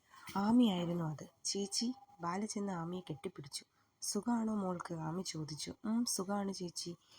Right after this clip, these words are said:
ഞാൻ ഇന്നലെ അവിടെ വന്നപ്പോ ചേച്ചി ഇറങ്ങിയിരുന്നു. അമ്മ പറഞ്ഞു നിന്റെ വിശേഷങ്ങൾ." "ചേച്ചിക്ക് ഒരുപാട് സന്തോഷമായി എല്ലാം അറിഞ്ഞപ്പോ.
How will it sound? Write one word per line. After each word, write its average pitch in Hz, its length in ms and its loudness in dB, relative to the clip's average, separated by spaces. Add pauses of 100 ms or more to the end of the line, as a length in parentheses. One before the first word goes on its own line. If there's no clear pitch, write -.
(300)
ഞാൻ 214 200 2
ഇന്നലെ 202 300 2
അവിടെ 190 240 0
വന്നപ്പോ 170 420 -2
ചേച്ചി 170 520 -2 (380)
ഇറങ്ങിയിരുന്നു. 165 600 -2 (120)
അമ്മ 185 300 -2
പറഞ്ഞു 170 320 -4
നിന്റെ 165 260 -6
വിശേഷങ്ങൾ." 160 640 -4 (1700)
"ചേച്ചിക്ക് 208 380 2
ഒരുപാട് 196 360 0
സന്തോഷമായി 185 840 2
എല്ലാം 175 260 2
അറിഞ്ഞപ്പോ. 165 440 -2